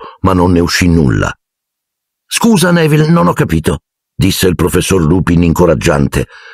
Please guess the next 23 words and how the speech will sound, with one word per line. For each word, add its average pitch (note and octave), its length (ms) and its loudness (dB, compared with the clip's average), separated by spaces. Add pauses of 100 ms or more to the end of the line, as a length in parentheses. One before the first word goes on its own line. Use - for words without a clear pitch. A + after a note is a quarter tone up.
(200)
Neville C3+ 480 0
si - 180 0
guardò A2 300 2
intorno G#2 480 0
terrorizzato, E2 840 -2 (300)
come G2 240 2
per F2+ 160 -2
chiedere F2+ 400 2
aiuto, D2 460 0 (180)
poi B2 300 2
mormorò, G#2+ 600 2 (100)
poco E2 300 -2
più E2+ 220 0
che E2+ 100 -2
in E2 120 2
un D#2 120 2
sussurro, D2 720 -2 (840)
"Il - 160 -12
professor C#3+ 640 -2
Piton." G#2 640 -2 (760)
Quasi B2+ 440 0
tutti C#3+ 380 2
risero, C2+ 480 0